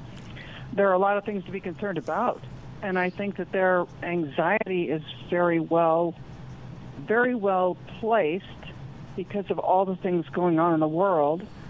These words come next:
Um, we can, the, the, the list is, is long and frightening, um, and it's not wrong for people to be anxious about it, but I, I think there is a great way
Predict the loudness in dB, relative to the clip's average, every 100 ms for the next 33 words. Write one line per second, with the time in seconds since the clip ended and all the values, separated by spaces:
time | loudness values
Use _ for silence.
0 | -14 -14 -6 0 2 2 0 -6 -14 -16
1 | -6 -4 0 2 0 -4 -10 -16 -14 -10
2 | -2 0 2 2 2 4 4 2 -2 -4
3 | -6 -6 -4 -2 2 4 6 6 4 4
4 | 2 0 -2 2 2 2 -2 -2 -4 -6
5 | 0 2 2 0 -4 -10 -14 -16 -14 -6
6 | 0 2 2 0 0 -2 0 0 2 -2
7 | -6 -6 -6 -6 -6 0 2 4 2 -2
8 | -2 2 4 4 2 -2 -14 -14 -14 -14
9 | -12 -2 2 2 0 -6 -14 -14 -14 -14
10 | -14 -10 -4 -4 -2 -4 -2 -4 -4 -4
11 | 0 2 2 0 -10 -16 -16 -14 -16 -16
12 | -16 -16 -16 -14 -14 -14 -14 -14 -4 -2
13 | 0 -2 -2 2 2 2 2 4